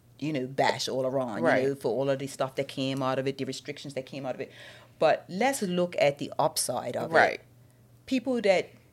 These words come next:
Speaker 1: didn't know they were gonna be millionaires are millionaires.
Speaker 2: Yeah.
Speaker 1: People that didn't know that they were gonna be self-made business people,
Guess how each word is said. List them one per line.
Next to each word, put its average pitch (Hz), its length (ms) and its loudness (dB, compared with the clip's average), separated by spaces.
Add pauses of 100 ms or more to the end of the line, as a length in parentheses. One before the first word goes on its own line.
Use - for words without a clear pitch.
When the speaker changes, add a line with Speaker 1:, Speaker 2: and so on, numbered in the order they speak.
(200)
Speaker 1:
didn't 196 260 0
know 208 100 4
they 208 120 4
were 208 60 2
gonna 214 200 0
be 220 100 -2
millionaires 247 680 2
are 185 60 2
millionaires. 135 640 -2
Speaker 2:
Yeah. 143 80 -12
Speaker 1:
People 226 220 -2
that 190 160 0
didn't 226 280 2
know 233 140 2
that 233 160 4
they 220 140 2
were 240 140 4
gonna 233 400 2
be 240 240 0
self-made 233 800 0
business 262 480 0
people, 302 440 -4